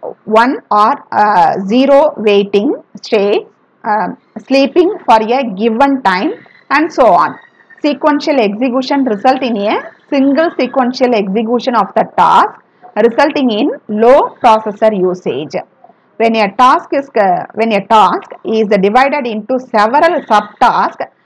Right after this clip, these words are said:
it is, uh, possible to efficiently manage C P U use by swapping the task execution when the subtask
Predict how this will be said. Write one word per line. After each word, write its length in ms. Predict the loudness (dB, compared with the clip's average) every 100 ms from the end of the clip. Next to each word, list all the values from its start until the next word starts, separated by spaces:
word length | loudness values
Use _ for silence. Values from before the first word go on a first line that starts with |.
| _
it 140 | -4 0
is, 100 | 0
uh, 80 |
possible 680 | 0 2 2 2 0 0 0 0
to 140 | -4 -2
efficiently 840 | -4 -2 -4 -2 0 0 0 -2
manage 640 | -2 0 0 0 -2 -4 -6 -12 -4
C 160 | -2
P 260 | 0 -2 0
U 320 | 0 0 -2 -4 _ _ _
use 260 | -4 -2 0
by 280 | 2 2 2 -4 -10
swapping 560 | -2 0 0 -2 -2 0
the 100 | -2 2
task 340 | 2 4 0 -6 -4
execution 960 | -2 0 0 0 0 -2 -4 -4 -6 -8 _ _
when 160 | 0 0
the 80 |
subtask 680 | 2 0 -2 0 0 0 -4